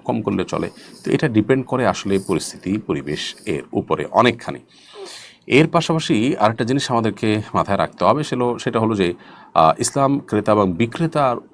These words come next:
অধিকারকে এত বেশি সংরক্ষিত করেছে যে ক্রেতা বিক্রেতা উভয় যদি কোনো, আহ, পণ্যের দামের উপরে সন্তুষ্ট চিত্তে তারা যদি স-, আহ, স্থির করেন এবং তারা যদি, আহ,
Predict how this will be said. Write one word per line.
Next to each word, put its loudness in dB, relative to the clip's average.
অধিকারকে 2
এত 0
বেশি -2
সংরক্ষিত 0
করেছে 0
যে -2
ক্রেতা -4
বিক্রেতা -2
উভয় 2
যদি -4
কোনো, -4
আহ, 2
পণ্যের 0
দামের 2
উপরে 2
সন্তুষ্ট 0
চিত্তে 0
তারা 2
যদি -2
স-, -6
আহ, -2
স্থির 2
করেন 4
এবং 0
তারা 0
যদি, -4
আহ, 6